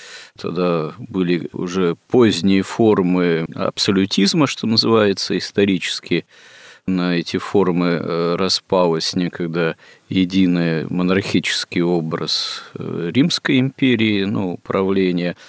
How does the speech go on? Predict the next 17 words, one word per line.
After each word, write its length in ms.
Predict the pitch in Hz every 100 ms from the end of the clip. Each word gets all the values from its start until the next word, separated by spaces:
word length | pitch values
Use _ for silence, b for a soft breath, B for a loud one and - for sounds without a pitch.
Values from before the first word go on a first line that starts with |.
| B B
И, 120 | - 92
собственно 400 | - 117 120 110
говоря, 440 | 113 123 127 113
открытие 680 | - - - 131 131 - 107
и 20 |
завоевание 640 | 104 107 123 127 123 117
Америки 440 | 120 160 185 160 107
было 840 | 98 127 127 120 110 101 92 80
во 320 | 82 80 92
многом 880 | 95 113 120 101 98 92 85 82 - -
инициировано 1080 | 104 104 - 139 127 107 104 101 95 90 85
вот 180 | 87 101
этими 640 | 95 92 92 90 85 82 B B
абсолютистскими 1040 | - 90 - 107 110 110 113 - - 92 92
монархиями 800 | 92 107 117 87 - - 87 92
Европы. 600 | 104 120 113 92 - 85
Но 480 | 87 101 123 117